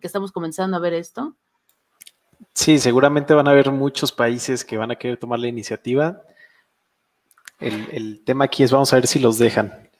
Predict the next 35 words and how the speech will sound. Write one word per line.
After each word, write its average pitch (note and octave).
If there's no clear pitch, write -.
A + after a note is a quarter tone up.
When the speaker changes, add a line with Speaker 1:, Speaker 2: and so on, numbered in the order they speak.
Speaker 2:
Este, G#2+
va, A2+
va, A#2
va A2+
a A#2
estar C3
interesante. B2
A A#2
mí B2+
lo C#3+
que B2
más B2+
me C#3+
llama C#3+
la C3
atención B2+
es B2
que A#2
Estados A#2
Unidos, A#2+
ya B2+
teniendo C3
un C3
país, B2
eh, A2
dolarizado, A#2+
eh, G#2
no A2
se A#2+
haya A#2+
proclamado A#2
y, G#2+
eh, G#2
haya A2
dicho, A#2